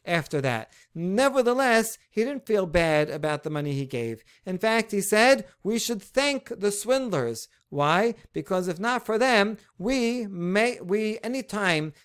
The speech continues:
that we are, we are asked for charity, and sometimes we say no, and we just walk by someone who's begging, we could incur a sin upon ourselves. After all, the Pasuk says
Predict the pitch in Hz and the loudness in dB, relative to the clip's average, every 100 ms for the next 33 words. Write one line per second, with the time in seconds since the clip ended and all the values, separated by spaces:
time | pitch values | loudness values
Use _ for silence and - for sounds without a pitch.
0 | - 165 175 202 165 170 175 175 160 160 | -8 -4 2 4 2 0 -2 -2 0 -2
1 | 208 208 - 170 208 208 202 143 127 131 | -4 -4 -6 -6 -2 0 0 0 -4 -6
2 | _ - 165 160 214 220 208 214 190 185 | _ -6 -4 -2 -2 -2 -2 -2 0 -2
3 | 170 196 190 - 196 196 202 247 170 151 | 0 2 2 2 2 4 4 6 6 6
4 | - - 165 180 202 180 160 226 208 196 | 2 -10 -4 0 2 2 2 2 2 0
5 | 220 190 156 190 208 190 170 190 247 180 | 0 0 -2 -2 -2 0 0 0 0 2
6 | 139 160 - - - - 185 190 262 277 | 0 -2 -8 -16 -18 -2 -2 2 4 4
7 | 240 175 - 190 196 190 254 285 247 185 | 4 -6 -4 -2 0 0 -2 -2 -4 -4
8 | 147 135 - 120 117 - _ - 151 - | -4 -4 -4 -6 -8 -12 _ -4 -4 0
9 | 165 170 170 165 202 202 233 247 170 180 | -2 0 -2 -2 -2 -2 0 4 4 4